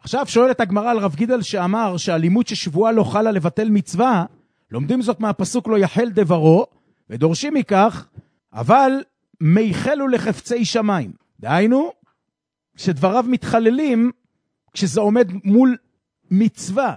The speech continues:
כשזה סותר מצווה, ואז הוא חייב לקיים את המצווה ושבועתו בתהילה. שואלת הגמרא, "ושאין נשבעים לעבור על המצוות, וכי דין זה ששבועה לא חלה לבטל מצווה, מאחה נפקא ליה?"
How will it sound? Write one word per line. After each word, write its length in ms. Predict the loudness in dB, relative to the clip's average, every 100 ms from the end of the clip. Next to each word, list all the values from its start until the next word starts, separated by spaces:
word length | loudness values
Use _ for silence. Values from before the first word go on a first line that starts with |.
| -8
כשזה 220 | -6 -6
סותר 360 | -6 -4 -2 0
מצווה, 400 | -2 -2 -2 0
ואז 380 | 0 0 0 0
הוא 80 | -2
חייב 240 | -2 -2
לקיים 280 | -4 -2 -2
את 100 | 0
המצווה 380 | -2 -2 -4 -4
ושבועתו 500 | -4 0 0 2 0
בתהילה. 440 | 0 0 -4 -4 -10 _ _ _ _ _ _ _ _ _
שואלת 380 | _ -4 -2 -2
הגמרא, 520 | -2 0 2 2 0 -4 _ _ _ _
"ושאין 440 | -8 -6 -4 2 2
נשבעים 460 | 2 -2 -4 -2
לעבור 400 | 0 0 0 2
על 60 | 0
המצוות, 480 | -2 -4 -4 -2 -2
וכי 200 | -4 -8
דין 240 | -4 0 0
זה 200 | -2 -6
ששבועה 440 | -6 -6 -4 0
לא 100 | 0
חלה 260 | 0 -2 -2
לבטל 400 | -4 -4 -2 -2
מצווה, 340 | -4 -2 -2
מאחה 360 | -2 -4 -4 0
נפקא 300 | 0 -2 -4
ליה?" 220 | -4